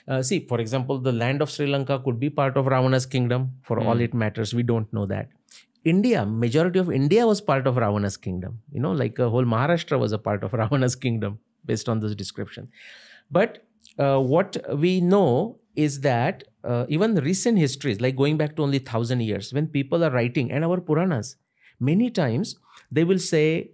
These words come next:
Speaker 1: uh, like, person living from there, Lanka, then going to this island, then going to this island. In the list, they will refer to Simvala Dweep, which is the old name of Sri Lanka.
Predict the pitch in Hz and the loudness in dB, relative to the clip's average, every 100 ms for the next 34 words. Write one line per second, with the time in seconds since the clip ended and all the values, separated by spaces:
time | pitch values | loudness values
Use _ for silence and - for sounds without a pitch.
0 | - 139 131 123 127 131 131 135 123 151 | -4 0 2 2 2 0 0 -2 -2 0
1 | 139 135 143 139 135 127 123 123 120 120 | 0 2 0 0 0 0 2 2 0 0
2 | 123 127 127 98 120 165 _ - _ - | 0 0 0 -2 -4 -12 _ -20 _ -6
3 | 123 135 135 131 131 120 139 135 120 117 | 0 2 2 2 2 -2 -2 0 0 0
4 | 117 120 117 117 120 110 131 131 107 107 | 0 0 0 -2 -4 -4 -4 -2 -2 -2
5 | 110 120 - 170 185 165 139 160 - 131 | -4 -6 -2 0 0 0 2 0 -2 -2
6 | 131 147 151 - - 117 117 147 135 147 | 0 0 -2 -6 -8 -6 -6 -4 -4 -4
7 | 147 - 143 131 131 139 143 135 107 113 | -4 -2 -2 0 0 0 0 -4 -2 -2
8 | 110 - 107 117 - 131 127 139 - - | -4 -8 -4 -2 -2 -2 2 0 0 -8
9 | _ - 127 135 127 120 120 123 117 117 | _ 2 4 4 2 2 2 2 0 -2
10 | 110 101 95 92 117 | -4 -4 -6 -8 -14